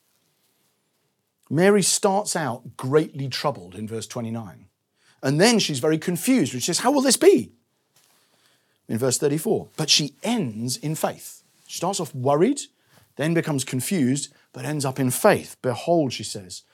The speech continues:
one of the most extraordinary statements in the Bible, I think, "Behold, I'm the servant of the Lord. Let it be to me according to your word." In other words, I've got no idea how this is gonna work out in the natural, but I trust the word of the Lord,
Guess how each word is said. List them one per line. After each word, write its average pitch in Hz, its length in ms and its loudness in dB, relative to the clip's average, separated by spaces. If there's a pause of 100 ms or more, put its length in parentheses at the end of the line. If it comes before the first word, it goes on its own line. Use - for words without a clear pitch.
(140)
one 151 120 -2
of - 20 -2
the 143 120 0
most 135 160 -2
extraordinary 269 480 -2
statements 208 440 -2
in 139 80 -4
the 127 80 -4
Bible, 143 300 0
I 120 80 -2
think, 135 200 -6 (220)
"Behold, 185 480 2
I'm 135 140 -4
the 131 80 -4
servant 190 460 -2
of 202 80 -4
the 156 100 -4
Lord. 123 300 -4 (140)
Let 151 360 0
it 143 160 -6
be 170 160 -4
to - 160 -4
me 143 380 -2
according 151 360 -2
to 143 100 -4
your 156 220 0
word." 139 280 4 (380)
In 147 60 0
other 160 120 6
words, 160 140 10
I've 202 160 6
got 190 140 10
no 226 220 12
idea 202 240 10
how 196 160 4
this 202 160 4
is 196 80 -2
gonna 180 180 6
work 175 300 6
out 170 240 2 (100)
in 165 140 2
the 147 80 4
natural, 196 640 2 (120)
but 151 120 2
I 139 100 2
trust - 400 2
the 208 80 10
word 202 200 10
of 185 60 6
the 190 80 6
Lord, 185 340 8